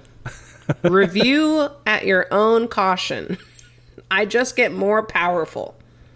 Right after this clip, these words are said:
Speaker 1: But then someone who was actually of the contrary opinion, right? They thought
Speaker 2: Mm.
Speaker 1: you could actually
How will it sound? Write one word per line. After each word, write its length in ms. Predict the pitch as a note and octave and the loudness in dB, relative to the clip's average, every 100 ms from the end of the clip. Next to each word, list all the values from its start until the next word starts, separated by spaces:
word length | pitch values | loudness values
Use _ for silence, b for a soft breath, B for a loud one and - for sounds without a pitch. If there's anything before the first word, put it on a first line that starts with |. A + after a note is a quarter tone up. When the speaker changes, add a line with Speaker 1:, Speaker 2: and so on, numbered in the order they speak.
| - | 0
Speaker 1:
But 200 | B2+ B2 | 0 4
then 600 | C3+ C3+ B2+ A#2+ A#2 A2+ | 4 4 4 4 2 0
someone 600 | - C#3+ D3 B2+ A2 A2+ | 2 4 4 4 4 0
who 220 | - A#2 | 2 4
was 240 | G#2+ G2 | 4 4
actually 520 | G2 G2+ - G#2+ G#2 F#2+ | 4 0 0 2 4 4
of 120 | F2+ | 0
the 80 | F#2 | -6
contrary 640 | - B2+ B2 - G2+ F#2 | -2 0 0 2 2 2
opinion, 640 | F#2 F#2+ E2 D#2 D2 F2+ - | 0 -2 -2 -4 -6 -10 -8
right? 340 | G2 F#2 F#2+ | -2 0 0
They 140 | F2+ G2+ | 0 0
thought 300 | - F#2+ F#3+ | 2 2 4
Speaker 2:
Mm. 420 | F#3+ E3 D3 C#3 | 2 0 -4 -4
Speaker 1:
you 160 | A2 A2+ | 0 0
could 300 | - G2 - | 0 -2 -2
actually 580 | G#2 - - F2+ E2 | -4 -4 -2 0 -2